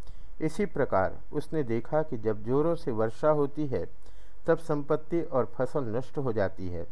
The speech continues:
उसने कल्पना की कि वर्षा का भी एक देवता है। इस देवता को उसने वरुण कहकर पुकारा।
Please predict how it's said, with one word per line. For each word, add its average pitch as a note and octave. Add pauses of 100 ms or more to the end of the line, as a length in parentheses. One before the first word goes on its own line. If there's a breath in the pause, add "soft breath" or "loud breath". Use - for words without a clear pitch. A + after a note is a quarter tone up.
(560 soft breath)
उसने F3+
कल्पना E3+
की E3
कि D#3+
वर्षा B2+
का C#3+
भी A2+
एक A#2+
देवता F#2
है। F2+ (440 soft breath)
इस D#3+
देवता D#3+
को E3
उसने C#3+
वरुण B2+
कहकर A#2+
पुकारा। F2